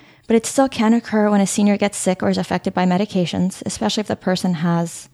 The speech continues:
a dementia such as Alzheimer's. So what you can do, since it's so common, what you can do is be sure to learn the basics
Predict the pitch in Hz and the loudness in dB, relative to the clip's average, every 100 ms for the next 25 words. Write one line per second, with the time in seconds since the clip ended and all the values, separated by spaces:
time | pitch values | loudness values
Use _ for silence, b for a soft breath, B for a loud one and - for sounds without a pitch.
0 | _ - 170 180 175 165 170 - 165 160 | _ -10 -2 0 2 0 -2 -4 -4 -6
1 | - 160 160 - - 190 - - _ b | -4 -2 -2 -2 -4 -4 -6 -10 _ b
2 | b b b b - 226 196 175 - b | b b b b -2 0 0 -2 -12 b
3 | b b 220 - 233 233 208 180 190 214 | b b -2 2 0 2 2 2 -2 -2
4 | B B B _ - 233 220 220 - 285 | B B B _ -4 0 0 -2 -2 0
5 | 285 196 190 233 - 214 208 202 196 254 | 0 2 2 2 0 -2 0 0 2 2
6 | 214 214 202 185 190 196 180 175 208 208 | 4 2 0 -2 -4 -2 0 2 4 2
7 | 190 285 294 175 - - | 4 2 2 -4 -6 -12